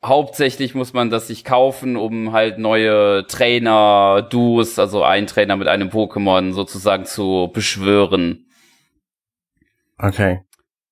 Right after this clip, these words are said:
Speaker 1: Ja, und sonst, ähm, sind halt auch die Kämpfe nicht so ganz Pokémon-typisch. Also irgendwie, ähm, verlief das so echtzeitmäßig, relativ wenig rundenbasiert.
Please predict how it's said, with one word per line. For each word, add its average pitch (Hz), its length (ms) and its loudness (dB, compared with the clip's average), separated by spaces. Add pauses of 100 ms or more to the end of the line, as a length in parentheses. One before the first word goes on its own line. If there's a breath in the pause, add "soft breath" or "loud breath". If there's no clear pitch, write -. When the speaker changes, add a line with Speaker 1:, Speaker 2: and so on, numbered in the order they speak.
(320)
Speaker 1:
Ja, - 180 -2
und 90 220 0
sonst, 104 440 0
ähm, 92 640 0
sind 104 200 -10
halt 104 120 2
auch 90 80 0
die 104 120 -8
Kämpfe 107 440 -4
nicht 101 180 -2
so 101 120 -8
ganz 95 540 -2
Pokémon-typisch. 98 1040 -2
Also 101 240 0
irgendwie, 101 600 2
ähm, 95 640 2
verlief 101 380 -2
das - 320 -8
so 98 220 -2
echtzeitmäßig, 120 1500 -2
relativ 107 640 -2
wenig 110 320 -2
rundenbasiert. 120 1000 0